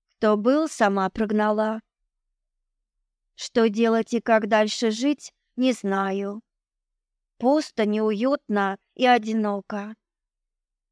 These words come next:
Я никого не виню. Сама слепила свою жизнь. Просто теперь я хочу понять,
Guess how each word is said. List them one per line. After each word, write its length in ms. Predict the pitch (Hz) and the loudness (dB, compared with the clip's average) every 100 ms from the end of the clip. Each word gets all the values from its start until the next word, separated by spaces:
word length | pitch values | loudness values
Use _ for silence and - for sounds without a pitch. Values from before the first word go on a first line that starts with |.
| _ | _
Я 180 | 240 240 | 0 2
никого 440 | 247 247 269 254 | 2 2 4 4
не 180 | 214 196 | -2 -6
виню. 480 | 202 202 196 196 208 _ _ _ _ _ _ | -6 -8 -8 -10 -12 _ _ _ _ _ _
Сама 360 | - 277 254 220 | 0 2 4 0
слепила 480 | - 214 226 208 | -4 -8 -4 -4
свою 400 | 208 - 214 220 | -6 -2 0 0
жизнь. 520 | 220 226 214 196 214 220 _ _ _ _ _ _ _ _ _ _ _ | -4 -2 -2 -4 -10 -12 _ _ _ _ _ _ _ _ _ _ _
Просто 420 | 240 226 214 233 | 0 2 2 -4
теперь 380 | - 233 269 269 | -4 -4 0 2
я 120 | 220 | 0
хочу 320 | 208 240 254 | 2 0 0
понять, 720 | 226 254 254 233 202 202 - | 0 2 2 0 -2 -8 -14